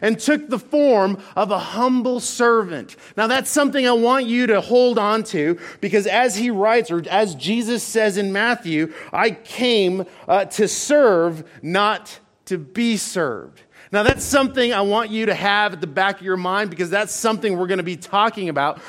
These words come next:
not just through our time this morning, but ultimately through our time in Philippians. So God who became man and took the form of a humble servant. Here's what I love about Jesus is that, man, uh, he stepped into our lives by moving in.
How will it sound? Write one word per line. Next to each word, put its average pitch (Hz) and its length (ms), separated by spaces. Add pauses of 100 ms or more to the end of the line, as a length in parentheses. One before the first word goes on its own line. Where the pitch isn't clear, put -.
(140)
not 220 200
just 214 240
through 196 140
our 185 140
time 190 340
this 170 220
morning, 214 420 (240)
but 208 140
ultimately 220 560
through 180 240
our 175 100
time 165 380
in 151 100
Philippians. 147 920 (440)
So 254 160
God 277 300
who 262 160
became 247 420
man 240 240
and 226 160
took 269 280
the 214 80
form 262 580
of 190 140
a 180 100
humble 233 460
servant. 185 380
Here's 240 240
what 262 80
I 240 60
love 233 380
about 220 340
Jesus 175 560 (280)
is 196 200
that, 202 180
man, 190 300 (200)
uh, 185 240
he 220 600
stepped - 480
into 262 320
our 233 140
lives 240 580 (240)
by 139 100
moving 127 400
in. 110 240